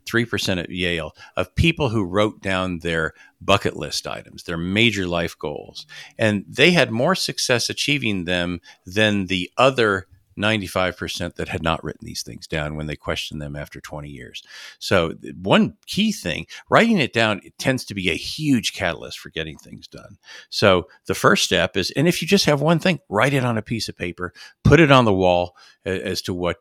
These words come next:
uh, your particular goal is, the thing that you want to accomplish. And it's good to define it. You know, a lot of people walk into meetings and say, "Okay, if we hit a home run in this meeting, it's gonna look like this. We're gonna get this." Have clear, defined goals.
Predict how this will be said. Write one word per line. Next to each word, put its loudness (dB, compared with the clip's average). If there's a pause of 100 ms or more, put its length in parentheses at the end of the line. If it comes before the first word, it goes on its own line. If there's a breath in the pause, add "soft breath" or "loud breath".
(100)
uh, -2
your -6
particular -8
goal -4
is, -8
the -10
thing -2
that -6
you -8
want -4
to -6
accomplish. -10
And -6 (240 loud breath)
it's -4
good 2
to -2
define 2
it. -6
You 0
know, -2
a -4
lot 6
of -4
people -2
walk 8
into 4
meetings 4
and -4
say, 2
"Okay, 0 (240 loud breath)
if -2
we 6
hit 8
a 10 (100)
home 10
run 10
in 2
this -2
meeting, 0
it's 6
gonna 4
look 6
like 6
this. 0 (200 loud breath)
We're 4
gonna 2
get 2
this." 2 (240 loud breath)
Have 2
clear, -2
defined -2
goals. -2